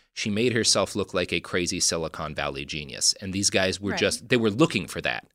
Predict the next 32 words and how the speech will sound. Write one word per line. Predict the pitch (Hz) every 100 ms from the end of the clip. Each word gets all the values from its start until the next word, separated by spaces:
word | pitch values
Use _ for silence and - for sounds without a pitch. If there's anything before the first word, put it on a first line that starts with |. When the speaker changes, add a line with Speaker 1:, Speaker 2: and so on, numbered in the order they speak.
| _ _ _
Speaker 2:
And | 247
Speaker 1:
It | 240
Speaker 2:
then | 240 208
gender | 190 214 220 202
was | 185
a | 180
component | 180 175 202 190 156 143
in | -
that. | - - _ _
Speaker 1:
Gender | - 175 175
was | 156
a | 131
component | 117 - 185 139 -
in | 92
that. | 82 156
Speaker 2:
But | 185
not | 175 160
the |
entire | 160 156 -
thing. | - -
Speaker 1:
But | 120
not | 127 123
the | 113
Speaker 2:
Okay. |
Speaker 1:
entire, | 101 113 98 92
like, | 110 110 -
I, | 127 -
the | 123 113
fact | 110 160 147 -
that | 113
these | 113 101
guys | 113 101 95